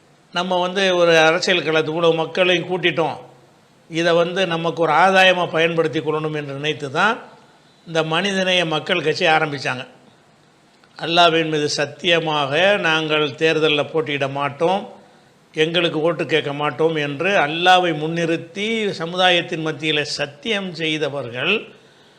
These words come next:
இந்த தஞ்சையில் நடந்த கூட்டத்தை பார்த்தவுடனே தடுமாற்றம் அடைந்து, "நாம ஒரு கட்சியாக ஆரம்பித்து ஏன் கண்டவனுக்கும் ஓட்டு போடுறது, நமக்கு போடட்டுமே"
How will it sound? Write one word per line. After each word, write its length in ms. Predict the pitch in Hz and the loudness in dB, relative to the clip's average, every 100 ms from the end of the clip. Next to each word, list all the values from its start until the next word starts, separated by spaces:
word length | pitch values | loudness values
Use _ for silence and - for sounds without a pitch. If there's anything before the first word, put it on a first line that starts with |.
| _ _ _ | _ _ _
இந்த 240 | 185 175 | -4 0
தஞ்சையில் 460 | 165 170 175 208 202 | 0 0 0 2 2
நடந்த 320 | 185 175 170 | 0 0 0
கூட்டத்தை 480 | 165 185 175 185 165 | -2 -4 -4 -2 -2
பார்த்தவுடனே 800 | 160 156 156 160 147 139 139 190 247 190 - - _ | -2 -2 -2 -2 -2 -2 0 0 -2 -6 -16 -20 _
தடுமாற்றம் 640 | - 160 185 185 175 156 156 | -6 -2 0 0 -2 -2 -4
அடைந்து, 680 | 143 147 147 220 226 151 - - - - | -2 -4 0 4 4 2 -6 -20 -20 -6
"நாம 380 | 180 185 190 175 | 0 2 2 2
ஒரு 140 | 165 160 | 2 2
கட்சியாக 460 | 170 - 202 185 170 | 0 2 4 6 6
ஆரம்பித்து 500 | 170 156 156 131 160 | 4 2 -4 -4 -2
ஏன் 140 | 170 | -2
கண்டவனுக்கும் 600 | 151 165 190 196 196 180 | -2 0 2 2 0 -2
ஓட்டு 180 | 175 170 | -2 -2
போடுறது, 280 | 151 165 170 | 0 0 0
நமக்கு 280 | 156 185 | 0 -2
போடட்டுமே" 640 | 175 175 165 160 156 160 131 | -2 -2 0 -2 0 0 -2